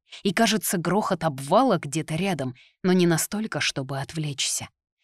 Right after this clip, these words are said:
Время становится вязким, и почти вижу, что произойдет.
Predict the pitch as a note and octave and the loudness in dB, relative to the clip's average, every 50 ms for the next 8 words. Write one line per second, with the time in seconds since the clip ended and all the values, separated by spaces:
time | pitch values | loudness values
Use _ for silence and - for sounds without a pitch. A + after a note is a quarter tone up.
0 | - - - E3+ F3 F#3+ G3+ G#3 F#3 D#3 C#3 - - - C#3 D3 D3 C#3+ C#3 C3+ | -12 -6 -2 0 2 4 4 4 4 2 2 0 -4 -4 -4 -4 -4 -4 -6 -6
1 | - - - B2+ C3 C#3+ D3 D3 C#3+ - - - C3+ C3 - - - - _ - | -6 -6 -6 -6 -8 -6 -6 -4 -4 -6 -6 -8 -10 -10 -12 -14 -20 -8 _ -2
2 | F3 - E3 D3+ - - - - E3+ D#3 C#3+ D#3 F3 F#3 E3+ E3+ F3 E3 - - | 0 0 0 0 0 -2 -2 0 0 0 0 0 0 2 2 2 2 0 0 -2
3 | - D#3+ D#3+ - E3+ E3 E3 E3 D#3+ F3 D#3+ E3 E3 D#3+ - C3 - - - | -2 -4 -4 -2 -2 -2 -2 0 0 -2 -2 -2 -4 -4 -6 -8 -8 -10 -14